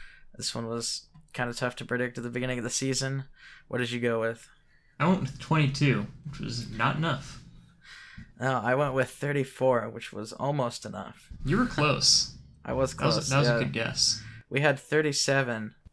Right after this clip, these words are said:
Speaker 1: uh, total safety cars and virtual safety cars. Let it be noted,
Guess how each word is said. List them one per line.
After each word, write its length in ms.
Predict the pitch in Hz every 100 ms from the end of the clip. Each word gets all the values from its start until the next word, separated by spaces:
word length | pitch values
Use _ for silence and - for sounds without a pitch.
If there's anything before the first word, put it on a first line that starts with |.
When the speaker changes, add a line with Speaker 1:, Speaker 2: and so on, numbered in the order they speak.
| _
Speaker 1:
uh, 200 | 117 113
total 440 | 104 - 123 117 104
safety 360 | - 127 -
cars 380 | - 127 120 120
and 220 | 110 113 110
virtual 360 | 120 - 120
safety 320 | 117 117 117
cars. 420 | 117 117 113 117 -
Let 160 | 127 123
it 80 |
be 100 | 131
noted, 460 | 127 135 131 127